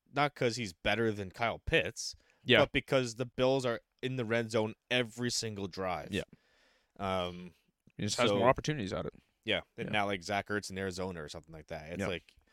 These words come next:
Speaker 1: I am much, much more like, okay, I know Kyle Pitts will have over a thousand yards. Let's say he has five touchdowns this year, 'cause I think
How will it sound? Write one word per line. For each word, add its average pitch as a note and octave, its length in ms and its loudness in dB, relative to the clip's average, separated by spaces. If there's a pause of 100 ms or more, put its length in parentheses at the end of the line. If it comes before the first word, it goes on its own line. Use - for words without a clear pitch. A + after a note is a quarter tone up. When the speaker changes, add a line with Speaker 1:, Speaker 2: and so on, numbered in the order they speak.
(1200)
Speaker 1:
I C3+ 160 6
am B2 120 2
much, G#2 500 -4 (100)
much - 280 -12
more D#2+ 340 -10 (800)
like, F#2+ 180 -10
okay, F2+ 320 -4
I F2+ 140 -2
know G#2 240 0
Kyle G#2 220 0
Pitts G#2+ 260 -6
will G2+ 80 -6
have F2 80 -8
over G2+ 180 0
a G#2+ 60 0
thousand G#2+ 420 -2
yards. F#2+ 400 -2
Let's G#2+ 140 -6
say G#2 140 -6
he G#2+ 60 -6
has G2+ 140 -6
five G2 360 -2
touchdowns F#2 480 -6
this F#2 180 -8
year, F2+ 220 -2
'cause G2 160 0
I F2+ 80 4
think A2 240 0